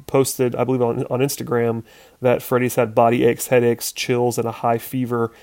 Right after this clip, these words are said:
in the last couple of days. He did, he, he actually did test negative originally upon arrival at camp and then positive on Friday. In the last few seconds, actually, since before we recorded,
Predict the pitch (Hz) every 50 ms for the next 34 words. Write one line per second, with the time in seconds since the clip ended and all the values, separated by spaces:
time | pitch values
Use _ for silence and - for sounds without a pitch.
0 | - - _ _ - 131 120 117 113 117 117 120 113 - - - - 127 - 127
1 | 120 113 110 120 - 120 117 117 117 - 120 120 143 139 139 - 135 135 143 -
2 | - 139 135 139 143 - 139 120 127 135 127 127 - - 135 131 - - - 120
3 | 117 117 127 127 131 120 120 113 107 - - _ - - _ _ _ - - 117
4 | 120 127 120 117 117 117 120 117 117 117 113 - - 120 113 110 110 117 117 117
5 | 117 117 117 117 - - - - - - 131 127 123 - 120 117 117 110 107 -
6 | - 120 123 120 117 120 120 117 113 - - 113 110 110 - - - - 127 127
7 | 127 123 123 120 117 117 117 - _ _ _ _ _ _ _ _ _ _ - -
8 | - 151 139 135 131 123 123 127 127 127 - - - - 139 135 - - 147 143
9 | - 139 117 - 123 120 - - 131 - 131 - - 131 - 139 127 127 117 180
10 | 127 - 139 139 135 123 123 120